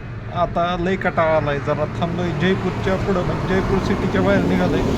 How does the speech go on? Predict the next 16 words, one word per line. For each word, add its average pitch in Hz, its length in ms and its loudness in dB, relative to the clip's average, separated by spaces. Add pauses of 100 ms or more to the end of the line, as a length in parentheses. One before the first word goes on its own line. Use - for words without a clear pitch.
(680)
एक, 185 60 2
अं, 175 540 2
गांडा, 196 300 2
अं, 165 720 -2
धाब्यावर 170 440 0
बाज 170 280 2
होती, 165 220 -2
तिथं - 360 -2
थांबलोय. 151 260 -2
इथं 147 380 -2
आपली 151 220 -4
गाडी 151 240 -2
दिसते - 560 -4
का 101 60 -4
तुम्हाला? - 260 -4 (1200)
गाडी 175 280 0